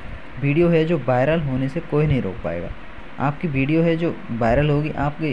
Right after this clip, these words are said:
ये जो, इसके बाद आपको ऐसा करना है कि Visibility लिखा हुआ है, इस पर आपको unlisted है,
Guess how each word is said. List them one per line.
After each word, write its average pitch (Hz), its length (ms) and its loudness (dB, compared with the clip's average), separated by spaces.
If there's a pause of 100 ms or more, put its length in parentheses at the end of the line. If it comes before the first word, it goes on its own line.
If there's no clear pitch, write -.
(380)
ये 143 140 -4
जो, 147 120 -6
इसके - 280 0
बाद 165 180 6
आपको 170 320 2
ऐसा 165 240 2
करना 143 320 2
है 147 180 2
कि 165 180 -4 (160)
Visibility 165 520 -2
लिखा 147 240 -4
हुआ 139 240 -2
है, 147 80 0
इस 151 100 -6
पर 156 220 -8
आपको 147 300 -8
unlisted 156 480 -8
है, 160 100 -4